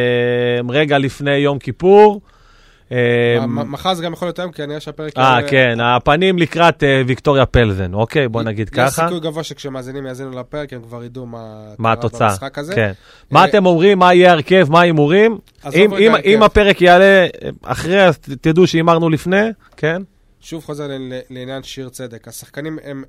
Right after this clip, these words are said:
Speaker 2: הם ריו, ואז חלק מהשחק-, מהשחקנים הקרובים לשיר צדק באו וסיפרו לחברים שלהם מה בעצם קורה עכשיו. זאת הייתה השיחה ל-, ש-, שיחת הטיסה,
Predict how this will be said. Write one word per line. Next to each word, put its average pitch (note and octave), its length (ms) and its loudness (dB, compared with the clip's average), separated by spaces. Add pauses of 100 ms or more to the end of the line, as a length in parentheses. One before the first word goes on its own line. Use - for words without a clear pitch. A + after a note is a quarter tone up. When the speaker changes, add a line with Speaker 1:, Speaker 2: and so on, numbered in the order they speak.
Speaker 2:
הם C3+ 240 -14
ריו, D3 380 -10 (640)
ואז B2 680 -8 (360)
חלק E3 420 -14
מהשחק-, D3 400 -16
מהשחקנים C#3 540 -14
הקרובים C3 540 -12
לשיר C3 280 -14
צדק D3 500 -14 (560)
באו C#3+ 340 -10
וסיפרו C3+ 380 -12
לחברים C3 440 -12
שלהם B2+ 220 -14
מה C3 120 -10
בעצם B2 280 -16
קורה A#2+ 320 -12
עכשיו. F3+ 380 -12 (460)
זאת C#3+ 220 -12
הייתה C#3 340 -10
השיחה C3 460 -14
ל-, B2 100 -14 (840)
ש-, - 160 -20 (680)
שיחת - 520 -12
הטיסה, F3 580 -8